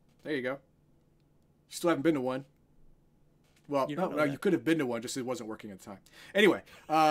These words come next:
Speaker 1: I'd like to talk about our top donators and patrons, not, not concentration camps. Stop it.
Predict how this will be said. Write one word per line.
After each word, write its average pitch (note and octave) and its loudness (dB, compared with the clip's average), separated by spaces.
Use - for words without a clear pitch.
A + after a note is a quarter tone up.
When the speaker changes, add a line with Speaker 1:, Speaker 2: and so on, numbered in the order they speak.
Speaker 1:
I'd D3+ 2
like D#3+ 0
to D#3 0
talk D#3+ 4
about D#3 2
our C#3 4
top F3 4
donators F3 8
and C#3+ -4
patrons, F3+ 2
not, A3 8
not F3+ -6
concentration F#3 0
camps. D3 -2
Stop F#3 6
it. A2+ -8